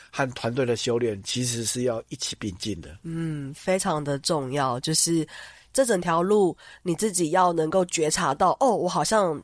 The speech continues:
Speaker 2: 缺乏了哪一些，然后就要赶快可能适时的去调整，而不是维持一个不变的策略，然后，哦，这，这是直直冲，可能对你来说也不是一件很好的事情。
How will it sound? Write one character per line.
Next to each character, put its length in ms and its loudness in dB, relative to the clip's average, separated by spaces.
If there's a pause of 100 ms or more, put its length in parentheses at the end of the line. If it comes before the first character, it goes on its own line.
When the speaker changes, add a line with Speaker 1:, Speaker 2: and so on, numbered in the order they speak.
Speaker 2:
缺 240 2
乏 160 2
了 100 4
哪 160 0
一 80 0
些， 220 2
然 100 0
后 160 0
就 140 -2
要 100 4
赶 160 -2
快 300 0 (300)
可 100 -2
能 140 2
适 180 2
时 100 2
的 80 0
去 120 0
调 240 -4
整， 160 0
而 100 -2
不 140 -4
是 280 2 (340)
维 200 0
持 300 2
一 100 0
个 320 2
不 180 0
变 280 0
的 180 2
策 220 2
略， 100 2
然 80 2
后， 200 2
哦， 300 2
这， 220 -2
这 100 0
是 160 2
直 200 -2
直 180 2
冲， 240 2
可 140 -2
能 140 0
对 100 2
你 80 2
来 40 -2
说 120 0
也 80 -2
不 100 -14
是 180 0
一 40 -4
件 180 0
很 100 -4
好 160 -2
的 120 -6
事 180 0
情。 260 -4